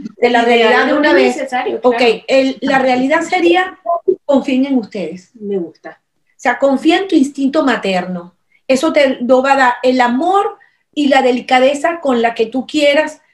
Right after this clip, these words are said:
Speaker 1: criar a tu hijo, eso te lo va a dar la misma intuición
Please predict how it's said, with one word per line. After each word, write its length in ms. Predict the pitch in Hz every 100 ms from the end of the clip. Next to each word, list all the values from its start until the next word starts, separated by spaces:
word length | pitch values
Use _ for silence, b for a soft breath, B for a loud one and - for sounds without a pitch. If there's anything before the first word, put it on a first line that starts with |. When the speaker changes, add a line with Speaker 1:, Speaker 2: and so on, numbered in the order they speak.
| _ _ _
Speaker 1:
criar 340 | 247 254 269
a 100 | 285
tu 120 | 294
hijo, 400 | 294 311 349 415 -
eso 240 | 247 247
te 80 | 247
lo 100 | 240
va 120 | 240
a 120 | 233
dar 200 | 247 262 -
la 220 | 240 214
misma 300 | 220 220 247 262
intuición 920 | 240 226 208 - 254 285 302 320